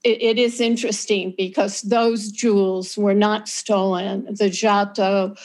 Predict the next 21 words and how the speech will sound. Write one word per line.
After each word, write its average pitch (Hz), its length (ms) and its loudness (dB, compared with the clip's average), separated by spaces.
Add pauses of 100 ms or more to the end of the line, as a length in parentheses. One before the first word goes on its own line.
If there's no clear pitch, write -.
(280)
the 190 460 0
Titian 202 760 0
Rape 202 320 0
of 196 220 -2 (140)
Europa, 202 680 2
which 196 240 -2
is 190 320 -8
one 214 300 4
of 190 160 -2
the 202 80 -2
world's 202 560 0
most 240 420 0
famous 196 400 -4
paintings. 202 720 -6 (440)
So, 233 580 -2
you 285 140 2
know, 214 380 0 (500)
the 240 60 -2
fact 349 460 0
that 220 200 -2
she 277 840 0